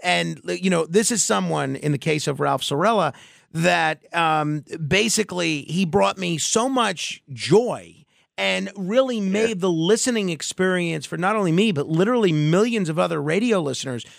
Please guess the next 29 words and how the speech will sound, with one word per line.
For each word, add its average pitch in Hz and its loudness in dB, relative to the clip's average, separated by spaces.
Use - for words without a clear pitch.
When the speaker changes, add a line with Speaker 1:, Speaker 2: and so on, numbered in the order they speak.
Speaker 1:
so - 2
much 254 -4
more 190 -2
robust 170 0
and 190 -4
fulfilling. 160 0
I 240 2
thought, 233 0
uh, 190 -2
I 175 -2
would, 165 -8
um, 139 -6
you 160 -8
know, 131 -6
I 180 -2
w-, 185 2
the 180 4
least 220 4
I 202 2
could 175 -6
do 170 0
was 147 -4
give 160 -4
him 147 -4
a - -8
commendation 131 -4
when 117 -4
he 110 -8
passes. 92 -10